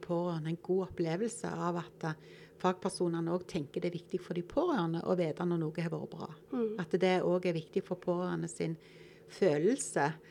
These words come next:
Speaker 1: Det er klart at mange pårørende kjenner på sorg, de kjenner på savn, de synes det er fælt å være alene igjen hjemme, eh, og går og kjenner på, på det,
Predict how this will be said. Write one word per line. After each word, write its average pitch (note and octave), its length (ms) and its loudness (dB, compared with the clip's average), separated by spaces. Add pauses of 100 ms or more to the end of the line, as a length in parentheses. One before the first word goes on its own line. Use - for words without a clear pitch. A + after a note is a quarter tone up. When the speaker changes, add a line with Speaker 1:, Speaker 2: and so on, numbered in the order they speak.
(300)
Speaker 1:
Det - 40 4
er A#3+ 100 4
klart B3+ 180 6
at A3+ 100 0
mange G3 280 2
pårørende G3 480 2
kjenner E3 260 2
på D#3 120 -4
sorg, D4 680 2 (160)
de D#3+ 80 -2
kjenner E3 220 0
på - 100 -10
savn, B3+ 720 4 (480)
de A3 60 4
synes G#3+ 240 2
det F#3+ 100 0
er - 60 -8
fælt F#3 260 0
å E3+ 40 0
være E3 200 -2
alene E3 400 0
igjen F3 240 0
hjemme, G#3 640 0 (600)
eh, F#3+ 220 4
og G#3 140 2
går G3 160 4
og F#3+ 80 -4
kjenner E3+ 400 -4
på, G#3 220 0 (260)
på G3+ 160 2
det, A#3 140 4